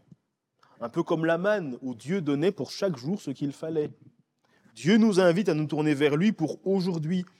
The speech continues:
Ce qui signifie que Dieu veut que nous puissions regarder à notre aujourd'hui, l'interpeller par rapport à notre aujourd'hui, réfléchir à notre aujourd'hui, être tourné vers le aujourd'hui.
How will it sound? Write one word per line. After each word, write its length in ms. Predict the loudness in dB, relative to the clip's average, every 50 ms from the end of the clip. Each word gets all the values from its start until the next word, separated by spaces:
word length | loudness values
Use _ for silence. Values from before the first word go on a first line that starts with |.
| _ _ _ _ -20 -20 _ -14
Ce 80 | -10 -6
qui 100 | -4 -4
signifie 400 | -2 -2 -2 -2 0 0 0 0
que 100 | 0 -2
Dieu 400 | -6 -4 -2 0 2 2 2 2
veut 180 | 2 0 0
que 120 | 0 0 -2
nous 80 | -2
puissions 500 | -2 -4 -6 -6 -4 0 0 2 2 0 -2 -6 -14 -12 0
regarder 560 | 4 4 6 6 6 4 4 2 2 4 4
à 60 | 4
notre 360 | 4 2 -2 0 0 0 0 0 2
aujourd'hui, 680 | 2 4 4 4 2 0 -2 -4 -4 -4 -4 -4 -6 -8 _ _ _ _ _ _ _ _ _ _ _ _ _ _ _ _ _ _ _ _ _ _ _ _ _
l'interpeller 840 | -6 -2 0 4 6 6 6 6 6 4 0 2 4 2 4 4 4 2
par 140 | 2 0 2
rapport 300 | 2 0 0 0 2 2
à 40 | 2
notre 320 | 2 0 0 0 -2 0 0
aujourd'hui, 600 | 2 2 2 2 0 -2 -4 -6 -6 -6 -6 -8 _ _ _ _ _
réfléchir 540 | -2 -2 0 2 0 0 0 -2 -4 -2 0
à 40 | 0
notre 340 | 0 -2 -2 -2 -4 -4 -2
aujourd'hui, 640 | 0 2 2 4 2 0 -2 -4 -4 -4 -4 -4 -6 -8 -14 -20 _ _ -10
être 160 | -10 -8 -8 -6
tourné 300 | -2 0 2 2 2 2
vers 200 | 2 2 2 2
le 160 | 2 2 0 0
aujourd'hui. 720 | 2 4 4 4 4 0 -2 -4 -6 -6 -6 -8 -8 -10